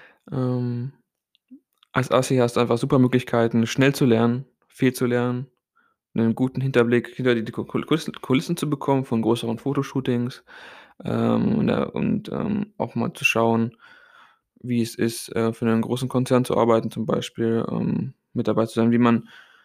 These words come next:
ja, mit den Leuten umgeht, wie, wie so die Stimmung ist, wie man sich verhält. Alles, alles Sachen,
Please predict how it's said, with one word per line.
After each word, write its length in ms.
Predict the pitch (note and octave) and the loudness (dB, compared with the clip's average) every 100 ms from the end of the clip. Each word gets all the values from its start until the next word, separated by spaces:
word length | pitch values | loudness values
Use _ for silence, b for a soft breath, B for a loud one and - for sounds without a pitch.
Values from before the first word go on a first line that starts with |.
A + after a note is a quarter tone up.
| B - | B -4
ja, 180 | A#2+ | -2
mit 100 | B2+ | 2
den 140 | C3+ C3 | 6 8
Leuten 320 | B2 C3 C3 | 8 6 4
umgeht, 680 | G#2+ B2 A2+ A2+ A2+ A2+ A#2+ | 2 2 4 4 2 0 0
wie, 320 | A#2 A#2+ B2 | 2 4 4
wie 140 | C3 | 2
so 120 | C3+ C3 | 4 4
die 120 | B2+ | 2
Stimmung 480 | - C3 C3 B2+ A#2 | 0 -2 2 2 2
ist, 180 | A#2+ B2+ | 0 0
wie 40 | |
man 200 | B2+ B2 | 2 2
sich 140 | A#2+ - | 0 0
verhält. 680 | B2+ B2+ A#2 A#2 A2+ - - _ _ _ _ _ _ _ _ _ _ b b | 0 0 0 0 -2 -6 -20 _ _ _ _ _ _ _ _ _ _ b b
Alles, 400 | C3 D3+ D#3 - | 0 2 0 0
alles 300 | C#3 D3+ - | 0 0 0
Sachen, 380 | B2 - D#3+ | -2 -2 -6